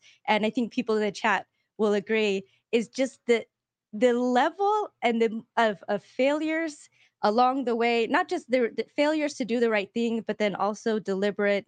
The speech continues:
malicious acts from other leaders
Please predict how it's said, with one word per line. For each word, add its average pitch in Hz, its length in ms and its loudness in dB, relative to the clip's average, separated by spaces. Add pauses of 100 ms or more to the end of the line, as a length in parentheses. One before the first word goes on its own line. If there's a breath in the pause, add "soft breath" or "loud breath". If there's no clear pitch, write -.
malicious 196 760 -2
acts 196 500 -2 (460)
from 214 300 0
other 208 480 0
leaders 208 540 -2